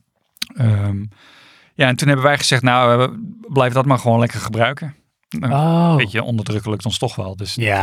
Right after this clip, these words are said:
Speaker 1: dat, eh,
Speaker 2: ze hebben goed in.
Speaker 1: driehonderd jaar gedaan.
Speaker 2: Wauw. Dit
Speaker 1: Ja.
Speaker 2: is wel effort. Dedication tien
Speaker 1: Ja,
Speaker 2: voor
Speaker 1: maar het was dus eigenlijk uitzonderlijk, want alle andere kolonisatoren, die drukten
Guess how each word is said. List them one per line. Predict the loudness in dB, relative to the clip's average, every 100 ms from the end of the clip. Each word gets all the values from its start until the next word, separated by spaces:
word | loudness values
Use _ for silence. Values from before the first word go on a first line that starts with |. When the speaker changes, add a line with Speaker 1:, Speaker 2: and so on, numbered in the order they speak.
| 0
Speaker 1:
dat, | 0
eh, |
Speaker 2:
ze | 0
hebben | -2 0
goed | 2
in. | 2 -4 -10
Speaker 1:
driehonderd | 0 4 4 4
jaar | 2
gedaan. | 0 -6 -12 -16 _
Speaker 2:
Wauw. | -6 2 2 2 -6 -14 _ _
Dit | 0
Speaker 1:
Ja. | 0
Speaker 2:
is | 2
wel | 2
effort. | 2 0 -2 -10 -16 _
Dedication | -6 -4 -2 -4 -6
tien | -4 -4 0
Speaker 1:
Ja, | 0
Speaker 2:
voor | -2 -2
Speaker 1:
maar | 0
het | 2
was | 0
dus | 0 0
eigenlijk | 0 0 -2
uitzonderlijk, | -2 0 0 0 -2
want | -2
alle | 0 0
andere | 2 0 0 0
kolonisatoren, | 2 4 4 2 0 -4 -4 -4 -6 -8
die | -8 -8 -12 -18 _ _ _
drukten | -16 -4